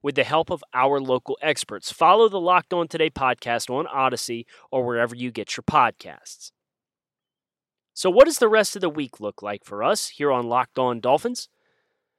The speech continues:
Tomorrow, we're gonna do the big board experiment. I'm taking all the primary positions of need that we did the big boards on, and we stacked them into tiers one, two, and three, and I'm gonna create the board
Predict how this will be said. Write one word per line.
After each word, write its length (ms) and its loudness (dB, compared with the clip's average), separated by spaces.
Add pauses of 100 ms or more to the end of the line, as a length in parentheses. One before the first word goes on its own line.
(220)
Tomorrow, 460 6
we're 160 4
gonna 160 2
do 180 -2
the 120 0
big 260 2
board 260 0
experiment. 560 -2
I'm 80 -8
taking 300 -4
all 280 4
the 100 -6
primary 480 0
positions 520 -6
of 120 -8
need 260 -2
that 140 -2
we 100 -10
did 220 -4
the 80 -4
big 240 -4
boards 260 -4
on, 200 0
and 80 -6
we 60 -12
stacked 440 0
them 120 -4
into 200 -6
tiers 360 -4
one, 240 -2
two, 220 -6
and 100 -8
three, 360 -8 (340)
and 100 -10
I'm 100 -10
gonna 180 0
create 500 -2 (140)
the 80 -2
board 400 2